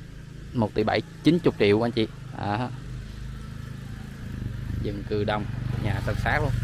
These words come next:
Đi xuống biển thì, à, em Điền nói đó, khoảng mười cây. À, à, từ Sài Gòn mà có di chuyển ở đây thì mất khoảng đâu đó là hai tiếng đồng hồ mình đi cao tốc anh chị ha. Và tương lai có cao tốc Biên Hòa Vũng Tàu, à, xong nữa thì mình di chuyển khoảng tiếng rưỡi thôi là mình có thể,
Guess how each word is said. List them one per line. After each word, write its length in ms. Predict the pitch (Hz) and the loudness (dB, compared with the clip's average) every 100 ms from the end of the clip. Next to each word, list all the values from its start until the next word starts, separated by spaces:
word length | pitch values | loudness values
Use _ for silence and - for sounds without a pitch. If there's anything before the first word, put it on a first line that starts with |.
| - - - - - | -2 -2 -2 -2 -2
Đi 80 | 110 | 0
xuống 200 | 107 131 | 0 2
biển 200 | 110 110 | 4 4
thì, 180 | 123 107 | 4 4
à, 140 | 107 107 | 6 4
em 180 | - | 4
Điền 160 | 117 104 | 2 2
nói 140 | 110 | 2
đó, 80 | 143 151 | 0 2
khoảng 180 | 104 120 | 2 4
mười 120 | 104 | 4
cây. 240 | 120 113 - - - - - - - | 4 2 0 -10 -14 -14 -14 -14 -12
À, 120 | - - - - - - - - - | -10 -10 -10 -16 -14 -16 -14 -14 -8
à, 80 | 107 | -2
từ 160 | 143 | 0
Sài 160 | - 117 | 2 4
Gòn 200 | 110 107 | 6 6
mà 80 | 110 | 4
có 140 | 120 135 | 0 0
di 200 | 135 110 127 | -2 -2 0
chuyển 180 | 107 117 | 2 4
ở 60 | |
đây 140 | 117 120 | 6 6
thì 100 | 117 | 4
mất 160 | 120 | 0
khoảng 320 | - 98 101 131 | 4 2 4 2
đâu 100 | 120 | 4
đó 120 | 135 | 4
là 260 | 143 110 101 104 101 98 101 | 4 2 2 -2 -2 -2 0
hai 220 | 120 123 | 2 2
tiếng 200 | - 151 | 2 2
đồng 160 | 156 113 | 4 6
hồ 200 | 107 104 | 6 6
mình 120 | 104 | 2
đi 60 | 113 | 4
cao 160 | 123 - | 4 4
tốc 140 | 151 - | 2 2
anh 120 | 139 | 0
chị 100 | 107 | 2
ha. 160 | 123 127 - - - - - | 2 0 -6 -14 -14 -14 -2
Và 500 | 110 110 107 104 104 | 4 6 6 4 4
tương 260 | 123 123 | 6 6
lai 140 | 123 120 | 6 4
có 120 | 135 | 0
cao 120 | 135 | 2
tốc 160 | - 147 - | 2 2 2
Biên 140 | 120 | 2
Hòa 200 | 117 104 | 4 4
Vũng 160 | 104 120 | 2 2
Tàu, 480 | 117 107 101 98 101 - - | 6 6 4 -2 -6 -12 -10
à, 160 | - 101 - | -4 -4 -4
xong 320 | - 135 131 | 2 4 6
nữa 200 | 120 101 131 | 4 4 2
thì 100 | 120 | 0
mình 300 | 107 104 101 | 0 0 -2
di 80 | 117 | -2
chuyển 220 | - - | -4 -4
khoảng 240 | - - | -2 -2
tiếng 180 | 123 151 | 0 2
rưỡi 200 | 127 104 | 4 2
thôi 140 | 127 120 | 2 0
là 100 | 110 | 0
mình 160 | 104 101 | 0 -2
có 60 | - | -2
thể, 320 | 110 110 | 0 0